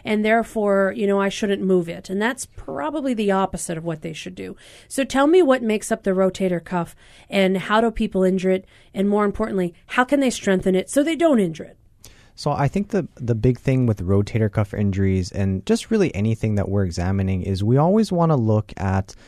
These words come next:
Speaker 2: the joints that are also around the shoulder. And so, you know, from a traditional standpoint, rotator cuff injuries are, you know, we, in the past, we've really focused on just the shoulder, just the four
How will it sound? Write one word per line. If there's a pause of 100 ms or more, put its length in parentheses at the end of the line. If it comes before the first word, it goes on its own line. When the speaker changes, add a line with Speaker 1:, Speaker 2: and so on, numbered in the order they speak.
(140)
Speaker 2:
the
joints
that
are
also
around
the
shoulder. (440)
And
so, (520)
you
know, (280)
from
a
traditional
standpoint,
rotator
cuff
injuries
are, (180)
you
know,
we, (240)
in
the
past,
we've
really
focused
on
just
the
shoulder,
just
the
four